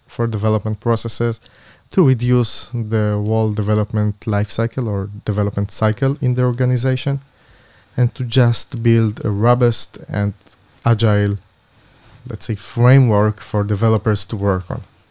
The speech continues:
And this is the, the goal in most of the, the organization of DevOps. And, uh, the second thing is that in some cases, the DevOps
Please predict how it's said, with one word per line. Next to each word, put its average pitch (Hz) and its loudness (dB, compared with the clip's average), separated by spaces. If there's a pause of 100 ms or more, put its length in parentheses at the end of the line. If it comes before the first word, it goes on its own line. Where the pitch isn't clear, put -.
And 117 -6
this 135 -2
is 151 -4
the, 143 0 (180)
the 127 0
goal 120 4 (240)
in 107 -2
most 107 -2
of 101 -6
the, 104 -8
the 101 -6
organization 101 -6 (640)
of 101 -6
DevOps. 95 -6 (540)
And, 117 2
uh, 117 2 (100)
the - -12
second 139 0
thing 139 2
is 110 -2
that 110 -2 (300)
in 113 -2
some 147 -2
cases, 135 0
the 110 -4
DevOps 110 -2